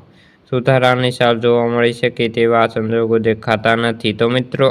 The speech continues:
આ હતી જીરુને લગતી આજની ચર્ચા. વીડિયો ગમ્યો હોય તો વીડિયોને લાઈક છે અને સબસ્ક્રાઇબ કરી દેજો. ફરી મળીશું બીજા વીડિયો સાથે. ત્યાં સુધી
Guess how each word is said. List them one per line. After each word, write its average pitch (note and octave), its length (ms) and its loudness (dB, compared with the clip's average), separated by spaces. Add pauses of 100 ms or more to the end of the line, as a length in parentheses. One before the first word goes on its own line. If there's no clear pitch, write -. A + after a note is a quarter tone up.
આ A#2+ 320 2
હતી A#2+ 180 -4
જીરુને B2 520 -2
લગતી A#2+ 340 -4
આજની A#2 300 -2
ચર્ચા. A#2+ 440 -4 (600)
વીડિયો C3 280 4
ગમ્યો C3 340 2
હોય B2+ 80 0
તો A#2+ 100 0
વીડિયોને A#2 440 2
લાઈક A2+ 240 2
છે - 140 -4
અને A#2 140 -4
સબસ્ક્રાઇબ A#2+ 560 0
કરી B2+ 300 0
દેજો. B2 300 0
ફરી A#2+ 360 -4
મળીશું A#2 400 -4
બીજા A#2+ 240 2
વીડિયો A#2 280 0
સાથે. B2 400 -2
ત્યાં A#2 280 0
સુધી A#2+ 400 -4